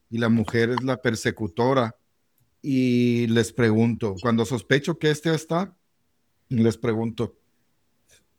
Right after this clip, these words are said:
"¿se pelean ustedes en el carro o antes de que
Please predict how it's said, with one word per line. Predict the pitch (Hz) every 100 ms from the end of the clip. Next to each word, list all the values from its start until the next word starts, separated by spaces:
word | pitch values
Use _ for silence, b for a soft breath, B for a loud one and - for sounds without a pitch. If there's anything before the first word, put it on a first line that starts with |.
| _ _ _
"¿se | - 139
pelean | 151 143 143 160
ustedes | 151 156 151 160
en |
el | 156 143
carro | 151 147 135 117 117 _ _ _ _
o | 117 123 120
antes | 120 - 135 127
de | 131 117
que | - 127 123 120 117 113 110 110 104 101